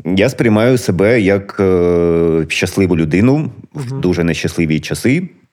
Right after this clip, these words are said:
Speaker 1: яка, м, намагається робити хоч щось, щоб наблизити часи щасливі.
Speaker 2: Мгм. Гарно. Так ми і назвемо твій,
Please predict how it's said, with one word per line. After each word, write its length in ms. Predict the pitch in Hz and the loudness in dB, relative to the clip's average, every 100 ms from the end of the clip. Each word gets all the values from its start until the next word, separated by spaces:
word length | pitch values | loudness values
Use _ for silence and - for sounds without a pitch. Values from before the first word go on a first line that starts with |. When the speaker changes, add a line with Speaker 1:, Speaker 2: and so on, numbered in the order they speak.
| - | -6
Speaker 1:
яка, 520 | 76 73 71 90 117 - _ _ _ - - | -4 -2 0 0 0 -4 _ _ _ -20 -8
м, 180 | 76 76 76 | -8 -8 -8
намагається 600 | 76 73 87 107 - 85 | -8 -2 -2 -2 -2 -2
робити 500 | 78 73 85 95 85 - | -2 -2 -2 -2 -2 -4
хоч 200 | - 76 | -6 -6
щось, 260 | - 90 107 | -2 -4 -4
щоб 220 | 82 73 | -4 -2
наблизити 600 | 67 80 82 80 80 76 | -2 -2 -4 -4 -4 -4
часи 380 | - 67 - 80 | -6 -8 -4 -6
щасливі. 480 | - - 69 67 67 _ _ - | -6 -6 -6 -6 -8 _ _ -12
Speaker 2:
Мгм. 320 | 117 127 135 _ _ _ _ _ _ | -10 -10 -12 _ _ _ _ _ _
Гарно. 400 | - 120 113 123 113 _ _ - | -12 -10 -10 -14 -16 _ _ -8
Так 140 | 139 | -4
ми 120 | 147 | -2
і 40 | 143 | -2
назвемо 480 | 139 131 135 131 | -4 -4 -4 -6
твій, 320 | - - 127 | -8 -6 -6